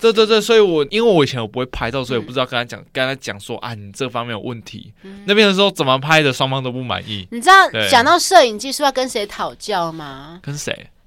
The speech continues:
Speaker 2: 大妈。你知道，我发觉大妈超会拍照。我知道我有一次好像在基隆的某个地方，我就亲眼目睹大概五六个大妈，她们超级会摆 pose，她们一分钟内摆了超级十个 pose，超多，还有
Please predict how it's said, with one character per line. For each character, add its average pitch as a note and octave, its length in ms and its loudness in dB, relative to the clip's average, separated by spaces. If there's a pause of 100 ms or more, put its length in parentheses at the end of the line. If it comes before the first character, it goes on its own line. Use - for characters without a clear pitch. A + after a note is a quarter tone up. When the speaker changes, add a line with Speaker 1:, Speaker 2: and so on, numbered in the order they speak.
(120)
Speaker 2:
大 G3 300 0
妈。 E3+ 320 -4
你 F3+ 80 -10
知 - 20 -2
道， D#4+ 180 0
我 A3+ 120 -4
发 F4 240 0
觉 D4 80 0
大 E4+ 280 6
妈 D4+ 220 6
超 C#4+ 500 4
会 C#4 260 4
拍 A#3+ 280 2
照。 C4 160 6
我 A3+ 80 4
知 A3+ 60 2
道 F4+ 120 8
我 D4 140 4
有 C4 100 4
一 A3+ 80 0
次 D4+ 220 -4
好 A#3 100 2
像 A#3+ 120 0
在 C#4 160 2
基 C4+ 320 -6
隆 G#3 180 2
的 G3 80 -6
某 D#3+ 140 -6
个 E3+ 100 -8
地 G3+ 220 -6
方， E3+ 200 -4 (300)
我 A#3+ 80 -4
就 F#4 80 0
亲 A4 160 0
眼 D4+ 80 2
目 F4 160 2
睹 A3+ 140 -4
大 D4+ 120 0
概 D4 140 4
五 G3+ 160 -4
六 B3+ 160 0
个 F#3+ 100 -6
大 G3+ 300 2
妈， F#3+ 160 -6 (240)
她 - 100 -6
们 G4+ 160 -2
超 F4+ 600 2
级 - 160 -10
会 E4+ 120 4
摆 C4+ 200 4
pose， C4+ 240 2
她 D4+ 100 -2
们 D4+ 180 -2
一 F4 80 -4
分 C#4+ 240 0
钟 C#4+ 200 2
内 C#4 100 2
摆 G#3+ 220 0
了 F#3+ 80 -6
超 C4 360 0
级 G#3+ 220 -12
十 C4 320 -6
个 D4+ 140 4
pose， G3 520 -2 (360)
超 D#4+ 360 0
多， D#4+ 240 2
还 D#4+ 100 6
有 E4+ 60 4